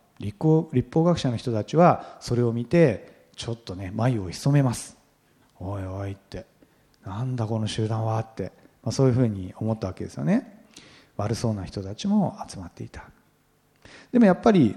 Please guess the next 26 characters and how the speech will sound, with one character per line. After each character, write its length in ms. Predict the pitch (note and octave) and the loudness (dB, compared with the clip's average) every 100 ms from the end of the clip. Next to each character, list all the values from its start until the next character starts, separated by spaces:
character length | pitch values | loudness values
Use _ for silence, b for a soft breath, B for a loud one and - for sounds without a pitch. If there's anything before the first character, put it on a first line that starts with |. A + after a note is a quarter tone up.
| - | 0
マ 140 | F#3 | 2
タ 140 | G#3+ F#3+ | 6 6
イ 80 | B2 | 6
が 80 | |
嬉 260 | G#2 E3+ A3 | 4 4 2
し 20 | |
か 140 | - G3+ | 2 0
っ 100 | - | 0
た 100 | A#2 | -2
ん 60 | |
だ 80 | G2+ | -2
と 100 | - | -6
思 100 | G#2 | -6
い 20 | |
ま 120 | G2+ F#2+ | -6 -6
す 120 | B2 | -2
ね。 240 | B2 G#2+ - _ _ b b b b _ - | -2 -2 -10 _ _ b b b b _ -4
「こ 280 | - F3+ A3+ | 2 4 4
ん 240 | A#3+ A#3 | 4 4
な 120 | A#3 | 4
罪 300 | G#3+ - G3 | 2 2 4
人 260 | G3 F#3+ F3+ | 4 4 2
の 100 | E3+ | 4
ね、 260 | F3 G#3+ - B B B | 2 0 -4 B B B
俺 260 | A#2 C3+ F3+ | 2 6 8
を 360 | F3 F3+ - | 8 6 2